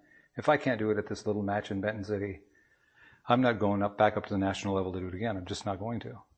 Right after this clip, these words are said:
And one of the guys said, "Boy, that's some pressure," <laughs> right? And, uh, having a pretty decent day, did something stupid, got disqualified.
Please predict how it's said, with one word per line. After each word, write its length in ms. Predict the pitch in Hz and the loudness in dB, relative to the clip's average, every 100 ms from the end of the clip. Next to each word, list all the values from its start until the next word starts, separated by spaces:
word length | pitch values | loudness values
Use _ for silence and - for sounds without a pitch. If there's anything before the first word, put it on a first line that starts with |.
| _ _ _ _ _ _ _ _ _ _ _ _ _ - | _ _ _ _ _ _ _ _ _ _ _ _ _ -10
And 180 | 101 95 | -4 0
one 100 | 101 | 0
of 60 | 95 | 0
the 40 | |
guys 140 | 95 - | -2 -4
said, 100 | - | -2
"Boy, 120 | 92 | 0
that's 180 | 135 - | 0 -2
some 120 | 90 | -4
pressure," 440 | - 101 - 120 | 0 2 2 0
<laughs> 220 | 127 - 139 - 185 156 156 143 | 2 6 6 8 8 8 4 4
right? 260 | 139 151 - - - - _ | 4 2 0 -12 -20 -20 _
And, 280 | 107 98 98 | 0 0 0
uh, 280 | 101 101 101 - - _ _ _ | 0 0 -2 -8 -20 _ _ _
having 220 | - 113 | -2 -2
a 20 | 107 | 0
pretty 220 | 117 107 | 2 2
decent 320 | 101 - 98 | 0 -2 0
day, 320 | 98 95 95 - _ _ _ _ _ - | 0 0 -2 -10 _ _ _ _ _ -4
did 120 | 113 | -4
something 220 | - 117 | -2 -4
stupid, 380 | 113 104 90 98 | -4 -4 -4 -2
got 140 | 98 92 | -2 -2
disqualified. 680 | 90 - 101 107 - - | -4 -4 -4 -4 -8 -10